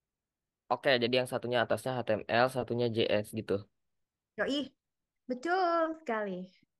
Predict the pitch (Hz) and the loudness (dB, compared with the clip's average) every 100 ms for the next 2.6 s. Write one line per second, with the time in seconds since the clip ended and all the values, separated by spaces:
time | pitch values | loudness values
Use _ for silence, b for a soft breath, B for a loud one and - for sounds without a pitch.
0 | - 113 117 113 98 - 101 104 110 107 | 2 6 8 8 6 0 -2 -2 0 2
1 | 101 101 104 - 123 - - - 107 113 | 4 4 2 4 2 2 -4 0 2 2
2 | 113 110 110 107 107 | 4 6 6 4 2